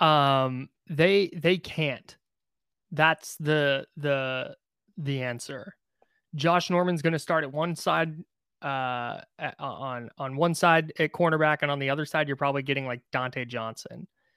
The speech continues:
who, who has been around since, I think the Niners drafted him in, like, twenty fourteen, and he had a brief hiatus where he played for, like, the Bills, but now he's back, and he's just not that good of a player. Like, he, <laughs> to be totally frank, like, he is, he is a replacement level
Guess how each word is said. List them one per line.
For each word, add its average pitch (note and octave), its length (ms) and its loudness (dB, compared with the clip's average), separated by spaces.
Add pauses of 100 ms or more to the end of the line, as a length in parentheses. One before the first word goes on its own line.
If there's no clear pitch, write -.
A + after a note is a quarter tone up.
(200)
who, C#3 440 0
who D#3 160 0
has C#3+ 160 0
been D3+ 160 0
around C3 440 -2
since, C3 300 -10
I C3 60 -4
think D3+ 160 -6
the D#3 80 -6
Niners C#3 260 -4
drafted C3 340 -2
him B2+ 60 -8
in, A#2+ 80 -10
like, A#2 160 -10
twenty C3+ 320 -8
fourteen, C3+ 540 -4
and B2+ 100 -2
he B2+ 60 -2
had B2+ 100 0
a - 20 -8
brief D3 300 0
hiatus C#3 540 -2
where B2+ 80 -6
he A#2+ 40 -10
played C3+ 240 -6
for, B2+ 100 -8
like, A#2+ 100 -8
the - 160 -20
Bills, C#3+ 280 0
but B2+ 120 -12
now B2 80 -10
he's A#2+ 100 -14
back, D3 380 2
and B2 80 -20 (500)
he's C4 140 0
just C#4 160 0
not B3 240 2
that A3 160 2
good F3 120 4
of D#3 80 0
a C#3 60 -4
player. B2+ 420 -4 (640)
Like, E3+ 140 -6
he, G3 200 0 (340)
<laughs> - 340 -20
to G3 80 -2
be F3+ 100 2
totally E3 400 2
frank, C3 320 0
like, B2 140 -4
he E3+ 160 0
is, D#3 180 0
he D#3 280 -2
is D3+ 160 0
a D#3 100 2
replacement D#3+ 720 -2
level D3 420 0